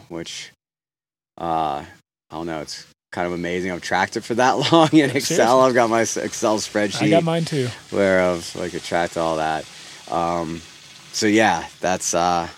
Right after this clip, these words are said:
Speaker 1: I'm definitely less of a goal-oriented climber than I, than I used to be. And I think the not working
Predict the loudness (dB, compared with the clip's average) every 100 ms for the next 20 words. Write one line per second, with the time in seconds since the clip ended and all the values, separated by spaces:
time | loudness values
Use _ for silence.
0 | -20 _ _ _ _ _ -6 2 2 4
1 | 4 4 2 2 2 0 -2 -2 0 0
2 | 0 0 -2 -2 -4 -2 -4 -4 -6 -6
3 | -8 _ -8 -6 -4 -4 -6 -4 -2 -2
4 | -4 _ _ _ _ _ -12 -8 -8 -6
5 | -6 -6 -6 -8 -8 -6 -4 -4 -4 -4
6 | -4 -6 -8